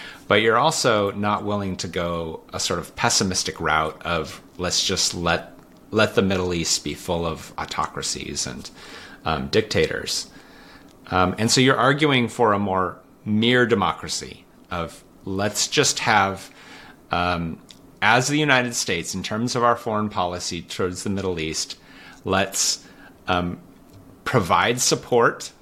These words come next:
to democratic movements and governments that are moving in democratic directions, and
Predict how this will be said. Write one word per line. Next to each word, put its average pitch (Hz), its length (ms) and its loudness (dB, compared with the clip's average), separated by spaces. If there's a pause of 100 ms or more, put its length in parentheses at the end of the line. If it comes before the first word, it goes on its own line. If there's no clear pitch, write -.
(160)
to 95 360 0
democratic 107 680 0
movements 104 840 0
and 101 180 -2
governments 101 540 0
that 95 140 0
are 92 80 0
moving 110 520 2
in 117 160 2
democratic 107 720 0
directions, 101 760 0 (420)
and 117 460 2